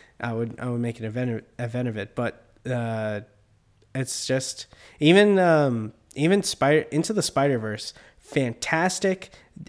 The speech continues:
best animated movie I've seen in a, probably ever. It made me feel so many great things. And it, and the protagonist is a black Puerto Rican kid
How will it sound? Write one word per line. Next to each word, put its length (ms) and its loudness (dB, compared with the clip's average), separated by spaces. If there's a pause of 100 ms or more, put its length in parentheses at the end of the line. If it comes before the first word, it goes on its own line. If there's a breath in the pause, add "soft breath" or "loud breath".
(520)
best 440 2
animated 460 6
movie 360 2
I've 520 0
seen 340 -2
in 140 -2
a, 120 -6 (320)
probably 380 4
ever. 480 -4
It 80 0
made 140 6
me 60 0
feel 220 -2
so 200 -2
many 160 0
great 300 -4
things. 440 -4 (760 soft breath)
And 160 0
it, 200 -8 (220)
and 200 2
the 320 0 (220)
protagonist 720 2
is 140 -2
a 320 2 (480 loud breath)
black 280 6
Puerto 260 2
Rican 280 0
kid 320 -2